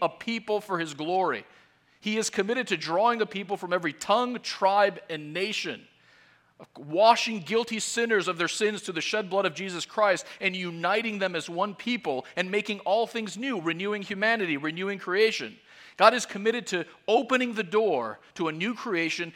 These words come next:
and eternal life. That's where he's going. And we have, we can have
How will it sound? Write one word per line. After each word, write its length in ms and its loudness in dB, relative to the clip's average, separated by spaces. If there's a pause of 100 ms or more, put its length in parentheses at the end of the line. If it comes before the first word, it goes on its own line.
(160)
and 120 -4
eternal 480 -4
life. 300 2 (240)
That's 300 4
where 120 0
he's 240 -6
going. 500 0 (720)
And 160 -2
we 100 0
have, 280 2
we 100 -6
can 120 -2
have 140 2